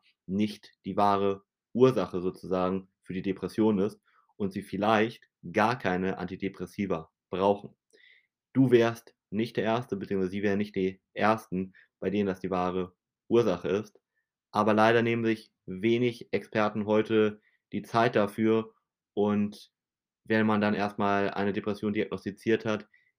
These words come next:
ist es eben einfacher, jemandem ein Medikament kurz mal auf dem Rezeptblock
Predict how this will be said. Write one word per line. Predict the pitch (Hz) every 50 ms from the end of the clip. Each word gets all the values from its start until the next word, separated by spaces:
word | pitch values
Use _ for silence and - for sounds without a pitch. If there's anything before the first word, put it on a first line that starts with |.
| _ _ -
ist | 107 107 - -
es | 104 -
eben | - - 208 202 104 104 101 95 - _ _ _ _ _ _
einfacher, | - 107 117 127 131 135 123 110 107 117 113 113
jemandem | 110 107 110 107 107 107 104 - 101 104 95
ein | - 98 104
Medikament | 104 107 101 107 107 110 104 104 110 110 120 120 - -
kurz | - 117 110 - -
mal | 92
auf | 80 -
dem | 104 95
Rezeptblock | 101 98 - - 113 - - 95 92 90 - -